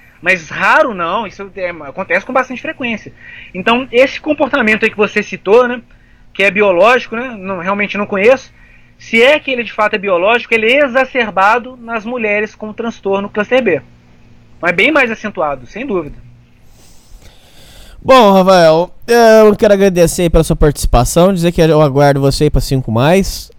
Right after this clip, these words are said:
Speaker 2: e pedir pra você dar um último recado aí pros ouvintes aí que tão fazendo cagada, aí tão se envolvendo com mulher perturbada.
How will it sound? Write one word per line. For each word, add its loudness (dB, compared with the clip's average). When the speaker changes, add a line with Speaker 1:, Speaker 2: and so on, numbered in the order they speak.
Speaker 2:
e 0
pedir -2
pra -6
você 0
dar 0
um 2
último 0
recado 2
aí -2
pros -2
ouvintes 0
aí 0
que -4
tão -6
fazendo -2
cagada, -2
aí -2
tão -2
se -10
envolvendo -2
com -10
mulher -2
perturbada. -4